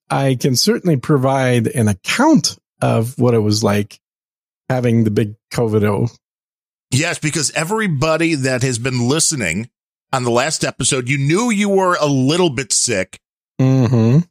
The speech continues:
Speaker 2: And it seemingly within twenty-four hours of that,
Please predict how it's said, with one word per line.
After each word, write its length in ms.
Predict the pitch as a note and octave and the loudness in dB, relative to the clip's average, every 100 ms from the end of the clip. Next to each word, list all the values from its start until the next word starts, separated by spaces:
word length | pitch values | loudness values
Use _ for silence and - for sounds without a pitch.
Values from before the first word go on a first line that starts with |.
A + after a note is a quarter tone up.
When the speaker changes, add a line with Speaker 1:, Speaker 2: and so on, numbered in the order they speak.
| - | -6
Speaker 2:
And 520 | B2+ A#2+ B2 B2 B2+ - | -4 -2 -2 -4 -4 -4
it 180 | C3+ - | -4 -2
seemingly 1300 | - G#3 G#3 G#3 G3 G3 G3 F#3+ F#3 F3+ F3+ D#3 _ _ _ _ | -2 -2 -2 0 0 -2 -2 -2 0 0 0 -2 _ _ _ _
within 320 | C3 D#3 F#3+ G3 | -2 0 0 -2
twenty-four 640 | D3+ G#3 A3+ E3 F#3+ F3 | 0 2 0 0 2 2
hours 360 | F#3 G3 F3 D3 | 2 2 0 0
of 180 | C#3 B2+ | -2 -2
that, 300 | C#3+ D3+ | -2 -4